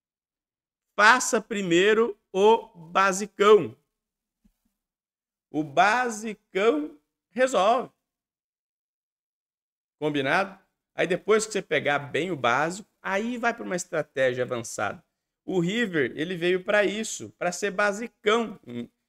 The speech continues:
Muito embora você ache que ele é complexo, não. Você vai entender que ele vai mostrar se é compra ou se é venda. E você vai pra cima ou vai pra baixo.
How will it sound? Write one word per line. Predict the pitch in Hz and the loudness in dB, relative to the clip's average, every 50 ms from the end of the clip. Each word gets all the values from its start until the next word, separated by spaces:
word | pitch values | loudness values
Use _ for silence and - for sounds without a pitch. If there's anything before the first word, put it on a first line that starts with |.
| _ _ - | _ _ -8
Muito | 156 185 175 - | -8 -6 -6 -6
embora | 156 139 151 165 160 156 | -2 2 2 2 2 2
você | 156 156 | -2 -4
ache | 147 - | -6 -6
que | - _ 147 | -8 _ -4
ele | 143 135 135 | 0 0 0
é | 127 123 | 0 0
complexo, | - 135 123 117 - _ 139 170 190 202 - - - - | -2 -6 -8 -8 -8 _ -2 0 0 -2 -4 -8 -10 -6
não. | 240 208 190 202 220 285 - _ _ _ _ _ | -4 -2 -2 -4 -4 -8 -14 _ _ _ _ _
Você | _ - 127 | _ -14 -6
vai | 123 131 139 | -4 -2 -2
entender | 143 143 147 190 196 170 151 165 202 226 240 233 - _ _ _ _ _ _ _ | -2 -4 -6 -8 -4 -2 -2 0 0 -2 -2 -6 -12 _ _ _ _ _ _ _
que | - | -2
ele | 185 180 | 0 2
vai | 165 170 175 | 2 2 2
mostrar | 180 175 170 - - 147 135 123 135 - | 2 0 -2 0 0 0 0 0 0 -4
se | - 196 | -4 -2
é | 202 | -4
compra | - - - 247 262 339 - - 370 | -4 0 0 2 2 2 0 -2 -2
ou | 392 370 | -2 -2
se | - 381 | -2 -2
é | 381 392 | -4 -4
venda. | 339 320 349 370 403 381 160 113 - _ _ _ _ _ _ _ _ _ _ _ _ _ _ _ _ _ _ _ _ _ _ _ _ _ _ _ _ _ | -4 -4 -4 -4 -4 -4 -8 -8 -8 _ _ _ _ _ _ _ _ _ _ _ _ _ _ _ _ _ _ _ _ _ _ _ _ _ _ _ _ _
E | 339 | -6
você | 349 339 302 - 294 311 | -6 -4 -4 -4 -6 -8
vai | 294 262 196 175 180 | -4 0 0 0 0
pra | - 262 | 0 -2
cima | 240 - - 147 147 175 | -8 -8 -8 -8 -8 -2
ou | 190 | -2
vai | 196 196 | -2 -2
pra | 196 233 247 | -2 -4 -6
baixo. | 240 185 135 123 - | -4 -2 -4 -4 -6